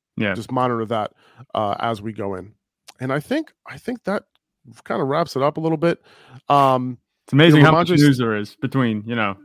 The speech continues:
Speaker 1: twenty-four hours.
Speaker 2: Yeah.
Speaker 1: Not even.
Speaker 2: Well, listen, like, you know, it's,
Speaker 1: <laughs>
Speaker 2: it's like these practice reports, you know, coming in, you know what I'm saying?
Speaker 1: Yeah.
Speaker 2: Um, by the way, like Zach Wilson, we talked about Zach Wilson yesterday and Joe Flacco starting in week one and potentially week two and week three. Um,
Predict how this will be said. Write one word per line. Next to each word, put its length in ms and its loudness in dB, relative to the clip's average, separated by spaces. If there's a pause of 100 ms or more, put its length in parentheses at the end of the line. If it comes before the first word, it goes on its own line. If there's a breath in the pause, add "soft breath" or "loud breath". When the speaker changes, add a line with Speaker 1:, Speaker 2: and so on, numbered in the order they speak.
(140)
Speaker 1:
twenty-four 340 -6
hours. 280 -2
Speaker 2:
Yeah. 140 4
Speaker 1:
Not 160 4
even. 220 0
Speaker 2:
Well, 120 6
listen, 300 4
like, 160 0
you 80 0
know, 120 2
it's, 140 -4
Speaker 1:
<laughs> 0 -
Speaker 2:
it's 280 -6
like 180 0
these 140 -8
practice 380 -2
reports, 400 -4
you 80 -4
know, 160 -4
coming 320 -6
in, 260 -4 (200)
you 100 -6
know 80 -6
what 80 -8
I'm 100 -10
saying? 480 -8
Speaker 1:
Yeah. 320 -4
Speaker 2:
Um, 200 -12 (380 soft breath)
by 140 4
the 80 2
way, 140 2
like 140 -2
Zach 220 -2
Wilson, 240 -4
we 80 -6
talked 200 -6
about 120 -6
Zach 220 -6
Wilson 440 -10
yesterday 480 -6
and 160 -12
Joe 140 -4
Flacco 340 -8
starting 360 -6
in 100 -12
week 220 -12
one 240 0
and 100 -10
potentially 560 -10 (100)
week 200 -18
two 160 -6
and 80 -6
week 160 -14
three. 320 -4 (560)
Um, 600 -4